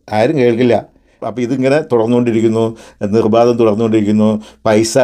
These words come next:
ട്രസ്റ്റിലേക്ക് ഒഴുകിക്കൊണ്ടിരിക്കുന്നു. പണ്ടൊക്കെ നമ്മുടെ സീറോ മലബാർ വിശ്വാസികളുടെ, അവിടെയുള്ള വിശ്വാസികളുടെ സുഹൃത ജപം എന്ന് വെച്ചിട്ടുണ്ടെങ്കിൽ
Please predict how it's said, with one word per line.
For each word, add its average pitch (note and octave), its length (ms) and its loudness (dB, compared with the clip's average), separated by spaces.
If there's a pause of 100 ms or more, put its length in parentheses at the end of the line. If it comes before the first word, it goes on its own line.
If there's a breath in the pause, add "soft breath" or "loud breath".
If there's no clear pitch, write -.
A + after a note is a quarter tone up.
(100)
ട്രസ്റ്റിലേക്ക് A2 640 -2
ഒഴുകിക്കൊണ്ടിരിക്കുന്നു. G2+ 920 0
പണ്ടൊക്കെ B2+ 440 -6 (1120 soft breath)
നമ്മുടെ A#2 240 0
സീറോ A#2+ 260 2
മലബാർ A#2+ 360 2
വിശ്വാസികളുടെ, A#2 540 0
അവിടെയുള്ള A#2+ 300 2
വിശ്വാസികളുടെ A2+ 540 0
സുഹൃത A#2+ 400 0
ജപം C3 260 4
എന്ന് B2+ 120 0
വെച്ചിട്ടുണ്ടെങ്കിൽ A#2+ 400 0